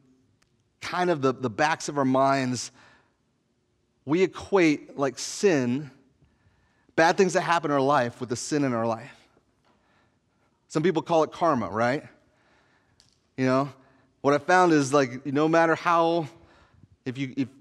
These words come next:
even if you are a b-, a believer in Christ and you don't believe in karma, you still kind of believe in karma a bit. And it's like something bad happens to you and you're like, "What?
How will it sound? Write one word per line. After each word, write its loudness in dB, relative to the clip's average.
even 0
if 0
you 4
are 6
a 2
b-, 0
a 0
believer 4
in -2
Christ 2
and -2
you 0
don't 0
believe -2
in -4
karma, -2
you -4
still -8
kind -6
of -6
believe -4
in -6
karma -8
a -6
bit. -6
And 2
it's -2
like 2
something 0
bad 2
happens -4
to -6
you 0
and -2
you're -2
like, 0
"What? -8